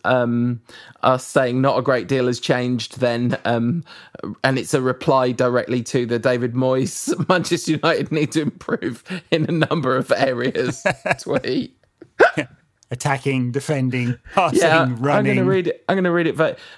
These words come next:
Speaker 1: David Moyes says M U F C must improve in a number of areas, including passing, creating chances, and <laughs> defending.
Speaker 2: Well, look, to be fair, he's, he's not wrong.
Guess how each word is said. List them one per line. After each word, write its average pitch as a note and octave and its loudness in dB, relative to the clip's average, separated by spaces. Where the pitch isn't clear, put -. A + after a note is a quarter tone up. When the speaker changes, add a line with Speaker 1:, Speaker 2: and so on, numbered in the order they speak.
Speaker 1:
David G#3+ 2
Moyes F#3+ 2
says E3+ 0
M F3 2
U F3 2
F E3 0
C E3 0
must D3 -2
improve D#3+ 0
in D3 -2
a D3 0
number D3 2
of C#3 0
areas, C#3 2
including C#3+ 0
passing, C#3 0
creating C3+ 0
chances, - -2
and B3 0
<laughs> - -
defending. - 0
Speaker 2:
Well, D4+ 4
look, G3+ 2
to G#3 4
be F3+ -2
fair, D3+ 0
he's, C#3 -4
he's C3 -2
not D3 0
wrong. C3+ 0